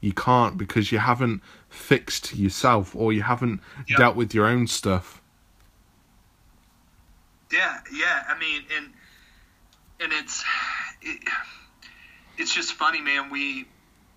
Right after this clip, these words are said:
Speaker 2: we, we miss, we miss so many opportunities with, because we just are so consumed with, with ourselves and, and,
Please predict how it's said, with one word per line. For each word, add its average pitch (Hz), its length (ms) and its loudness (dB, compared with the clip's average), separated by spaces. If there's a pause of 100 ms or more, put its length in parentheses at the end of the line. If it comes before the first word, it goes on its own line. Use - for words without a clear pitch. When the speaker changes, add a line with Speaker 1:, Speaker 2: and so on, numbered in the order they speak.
Speaker 2:
we, 131 300 -4 (160)
we 135 160 -8
miss, 139 560 -4 (960)
we 151 80 -10
miss 147 220 -6
so 139 360 -4
many 131 240 -6
opportunities 117 1040 -6 (480)
with, 120 240 -4 (960)
because 123 440 -2
we 127 140 -4
just 120 300 -6
are 117 120 -8
so 131 300 -4
consumed 120 800 -6 (520)
with, 117 320 -4 (960)
with 127 180 -4
ourselves 120 680 -2
and, 117 340 -14
and, 120 300 -10